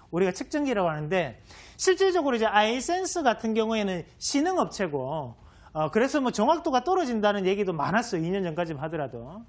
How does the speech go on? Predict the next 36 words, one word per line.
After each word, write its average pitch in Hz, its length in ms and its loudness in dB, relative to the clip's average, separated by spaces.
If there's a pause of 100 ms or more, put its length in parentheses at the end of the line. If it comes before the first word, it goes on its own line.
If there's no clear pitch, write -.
(200)
근데 240 220 2
이제 214 80 -2
최근에 311 320 0
조금 240 240 -6
올라왔죠. 170 800 -2
근데 240 220 0
주로 294 280 -2
쓰는 254 240 -2
것이 196 220 -2
아큐책이라든지 185 840 -2
이런 240 200 -2
부분 190 180 -2
많이 175 320 -4
사용을 208 380 -4
하고 208 160 0
있습니다. 143 380 -8 (360)
잠시 277 320 4
한번 240 380 2
준비된 254 400 -2
그림 214 240 0
잠깐만 190 380 -2
한번 170 140 -4
같이 147 240 -8
보시면, 165 720 -2 (560)
자, 175 340 4
이 330 220 8
사상 381 360 2
최대 349 340 4
실적을 247 640 2
뒷받침할 233 540 0
수 240 100 -2
있는 214 220 0
것들이 190 420 0
바로 170 240 2
이 240 140 -2
부분이에요. 180 720 -2